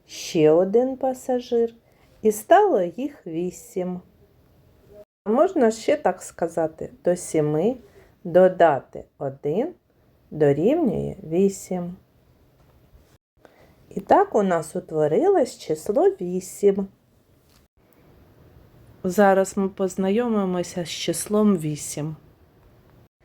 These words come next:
Число вісім на письмі позначається цифрою вісім. Погляньте на неї. В яких предметах можна побачити цифру вісім? Тулуб, сніжна голова,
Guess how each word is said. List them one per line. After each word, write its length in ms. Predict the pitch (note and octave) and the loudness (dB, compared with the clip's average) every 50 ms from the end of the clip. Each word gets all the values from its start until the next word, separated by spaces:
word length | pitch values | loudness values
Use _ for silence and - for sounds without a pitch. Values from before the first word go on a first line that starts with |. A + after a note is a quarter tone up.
| _ _ | _ _
Число 440 | - - A3+ G#3+ A3 - A#3+ B3+ C4 | -4 0 0 0 2 2 4 4 4
вісім 480 | B3+ D#4+ G4+ G#4 - - F#3+ E3 E3+ F3 | 4 2 0 0 -2 -4 -6 -4 -2 0
на 140 | F3+ F#3 | 0 0
письмі 520 | F#3 - F#3+ G3 G3 - - A#3+ D4 F4 F#4+ - _ _ _ _ | 0 0 -2 -4 -4 -4 -6 -4 -4 -4 -6 -10 _ _ _ _
позначається 1000 | - F3 F#3 F3+ E3 F3 E3+ E3 D#3+ - - A3+ C4+ F4 F#4 E4 - - - F3+ | 0 0 0 0 0 0 -2 -2 -2 -2 0 2 2 2 2 0 -4 -6 -8 -8
цифрою 640 | F3 - - - F#3+ A#3 B3+ - - C#4 B3 B3 B3 G#3+ | -8 -8 -4 -2 -2 -2 -2 -4 -4 -4 -2 -2 -2 -2
вісім. 640 | F3 E3+ F3 E3+ D#3 - - - - D#3 D3 D3 - - _ _ - - _ _ _ _ _ _ _ - | -2 -2 -2 -2 -2 -4 -8 -10 -8 -8 -8 -8 -10 -14 _ _ -20 -20 _ _ _ _ _ _ _ -6
Погляньте 680 | - F#4+ F4 C#4+ C4+ A#3+ F3+ E3 D3+ D3 D3 - D3+ D3 | -2 0 0 2 4 4 4 4 2 0 -4 -6 -8 -6
на 180 | D3 C#3+ C#3 | -6 -6 -6
неї. 400 | C#3 C3+ C3+ C3 C3+ C3+ C#3+ D3 C#3+ _ _ _ _ _ _ _ - _ _ - _ _ _ _ _ _ _ _ _ _ _ _ _ _ _ _ - | -6 -8 -10 -10 -10 -12 -14 -16 -18 _ _ _ _ _ _ _ -20 _ _ -20 _ _ _ _ _ _ _ _ _ _ _ _ _ _ _ _ -6
В 140 | A3+ A#3 | -2 2
яких 580 | C#4 D4+ F#4 G#4 G4+ - - A3 F3+ F#3 F3+ E3+ - - | 4 4 4 2 0 0 0 0 0 0 -4 -14 -8 0
предметах 720 | - F3+ F3 E3+ E3+ E3+ F3 D#3+ D3+ - F3 E3+ - - | 2 4 4 4 2 0 0 0 0 0 -4 -4 -2 -2
можна 380 | G3 F#3 F3+ E3 E3 F3+ F3 E3+ | 0 2 2 2 2 0 -2 0
побачити 720 | F3 G3 G3 F#3+ F#3 F3 D#3+ D3+ - F#3 D#3+ D#3+ - E3 | 0 0 0 4 4 4 4 4 0 -2 -2 0 -2 -4
цифру 440 | D#3+ - - F3+ D#3 D3 - - F3+ | -4 -4 -6 -6 -6 -6 -4 -4 -4
вісім? 540 | F3 E3+ E3 - - - - - D#3 D3+ C3 - - - - - - - - - - _ _ _ _ _ _ _ _ _ _ _ _ _ _ - | -2 -2 -4 -6 -6 -10 -14 -12 -12 -12 -12 -14 -18 -20 -20 -18 -18 -20 -20 -20 -20 _ _ _ _ _ _ _ _ _ _ _ _ _ _ -2
Тулуб, 500 | - F#4+ F#4+ E4+ B3+ G#3+ F#3+ E3+ F3 - | 2 4 4 6 4 4 2 0 -2 -6
сніжна 600 | - - - B3+ B3 B3+ B3 A3+ A3+ A#3+ B3 B3 B3 | -14 -8 -4 0 0 0 0 0 0 0 0 2 2
голова, 680 | B3+ B3+ B3 B3+ C4 C4 C4 B3+ A#3+ F#3 C#3+ C3 | 2 2 4 4 2 2 2 2 2 2 2 0